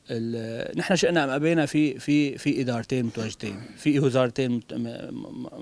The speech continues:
مختلفتين يعني، في، آه، يعني شرطة وأمن وكذا بين منطقتين مختلفتين، فبالتالي أنت لابد أنه يعني في تباين ما بين الضبط الأمني ما بين منطقة ومنطقة، هذا الأمر يعني في تباين كبير يعني،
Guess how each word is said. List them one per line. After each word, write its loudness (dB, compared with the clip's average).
مختلفتين -6
يعني، -12
في، 6
آه، 0
يعني -2
شرطة 2
وأمن 4
وكذا 0
بين 2
منطقتين 0
مختلفتين، -4
فبالتالي 0
أنت -2
لابد 4
أنه 2
يعني -4
في 2
تباين 6
ما 4
بين 4
الضبط 0
الأمني 0
ما -2
بين 0
منطقة -6
ومنطقة، -8
هذا -2
الأمر 0
يعني 0
في 0
تباين 4
كبير 0
يعني، -6